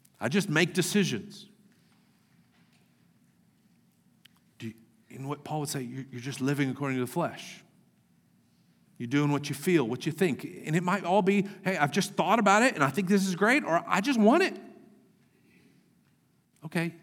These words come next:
he's asking you to have one more step. Is this gonna make me more like Jesus?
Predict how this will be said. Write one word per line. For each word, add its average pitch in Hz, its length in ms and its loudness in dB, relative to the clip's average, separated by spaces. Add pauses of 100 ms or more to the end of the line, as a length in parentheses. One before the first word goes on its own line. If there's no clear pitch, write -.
he's 139 180 -8
asking 156 320 -2
you 147 80 0
to 127 40 -2
have 131 160 -4
one 135 140 -4
more 135 120 -4
step. - 440 -8 (1900)
Is 120 100 -12
this 175 120 -8
gonna 214 160 -6
make 113 180 -6
me 110 100 -10
more 104 140 -10
like 117 160 -8
Jesus? 139 480 -14